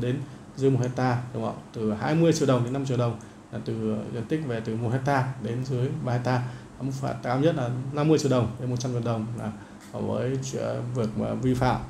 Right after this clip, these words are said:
ờ, diện tích, ờ, chuyển mục đích là từ ba hecta trở lên. Bên cạnh các biện pháp, ờ, xử phạt, ờ, hành chính là thấy rất là rõ rồi. Chúng ta phải thực hiện các biện pháp khắc phục hậu quả, ờ, thông qua năm cái biện pháp sau đây. Thứ nhất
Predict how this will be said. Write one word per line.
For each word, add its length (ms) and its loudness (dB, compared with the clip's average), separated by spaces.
ờ, 360 -4
diện 160 -4
tích, 200 0
ờ, 140 -4
chuyển 180 0
mục 80 2
đích 160 2
là 160 -2
từ 100 -2
ba 160 0
hecta 380 0
trở 60 -2
lên. 180 6
Bên 180 6
cạnh 200 4
các 80 2
biện 220 2
pháp, 240 2
ờ, 180 0
xử 200 0
phạt, 160 -4
ờ, 200 -4
hành 140 -2
chính 280 2
là 100 -6
thấy 120 -2
rất 120 -2
là 100 -2
rõ 280 2
rồi. 140 2
Chúng 100 -8
ta 120 -6
phải 180 -4
thực 140 -4
hiện 220 0
các 120 -4
biện 160 0
pháp 280 -2
khắc 140 -2
phục 140 -2
hậu 180 0
quả, 240 4
ờ, 340 -6
thông 180 0
qua 140 2
năm 300 4
cái 120 -2
biện 140 0
pháp 180 0
sau 140 2
đây. 160 8
Thứ 80 -2
nhất 180 6